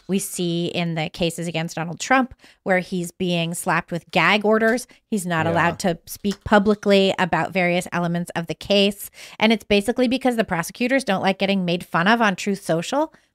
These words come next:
Speaker 1: That's the issue. They don't like that. They feel, <laughs> you know, they feel insulted.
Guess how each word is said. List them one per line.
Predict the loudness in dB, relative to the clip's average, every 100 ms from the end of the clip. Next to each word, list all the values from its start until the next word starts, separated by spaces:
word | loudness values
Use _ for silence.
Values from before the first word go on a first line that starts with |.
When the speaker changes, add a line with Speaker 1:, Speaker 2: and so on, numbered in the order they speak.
| _ 0
Speaker 1:
That's | 0 0
the | 2 4
issue. | 4 2 -2 -6 2
They | 4
don't | 8 6 6
like | 4 2 2
that. | 2 4 2 0 _ _ _ _ 4
They | 4
feel, | 6 6 6 6
<laughs> |
you | 4 6
know, | 6 6
they | 6
feel | 6 4
insulted. | 4 2 4 6 6 2 0